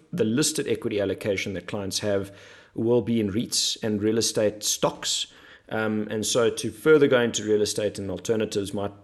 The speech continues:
represent clients. Remember, remember you're talking an overall balanced investment portfolio where we're now speaking about one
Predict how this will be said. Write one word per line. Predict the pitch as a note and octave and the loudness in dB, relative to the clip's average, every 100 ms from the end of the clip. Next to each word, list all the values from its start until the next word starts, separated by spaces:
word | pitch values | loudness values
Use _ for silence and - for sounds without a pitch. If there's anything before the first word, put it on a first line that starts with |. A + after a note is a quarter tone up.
| - | -18
represent | - A2+ G#2+ A2 A2+ G2 A2 A2 | -12 -2 0 0 0 0 0 -2
clients. | - A#2 | -4 -2
Remember, | A#2 G3+ G3 F3 C3+ - - | 0 0 0 0 -4 -10 -6
remember | E3+ G#3 | 0 0
you're | A#3+ | 0
talking | - G3+ A3 | 0 2 2
an | E3+ - | 0 4
overall | D3 D#3+ D#3 C3 B2 B2 A#2+ - - - _ - | 4 6 4 6 8 8 4 0 -20 -20 _ -12
balanced | - B2 B2+ B2+ - | 0 4 4 4 2
investment | B2+ A2+ A#2 B2+ G#2+ | 0 2 2 2 -2
portfolio | A2 - A2+ G#2 G2 G2 | -4 0 2 4 4 2
where | G2 A2+ G#2+ | 4 6 6
we're | A#2 | 4
now | B2+ A#2+ | 4 4
speaking | - A#2+ A#2 A2+ | 2 -2 0 0
about | G#2 G#2 | 2 0
one | G#2 G#2 | 0 -2